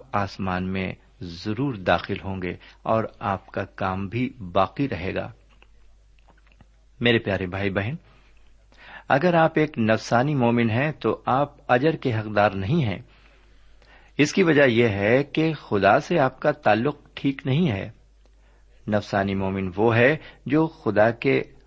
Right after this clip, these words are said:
مقدس کلام کو نہیں جانتا۔ جناب پولس نے مومنوں کو تین قسم کی جماعت میں رکھا ہے۔ پہلے وہ جن کے نزدیک کلام محض بے وقوفی ہے۔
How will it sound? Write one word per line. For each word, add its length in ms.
مقدس 560
کلام 380
کو 180
نہیں 300
جانتا۔ 360
جناب 320
پولس 340
نے 180
مومنوں 380
کو 180
تین 540
قسم 300
کی 340
جماعت 540
میں 80
رکھا 340
ہے۔ 160
پہلے 300
وہ 400
جن 200
کے 160
نزدیک 560
کلام 420
محض 300
بے 180
وقوفی 540
ہے۔ 120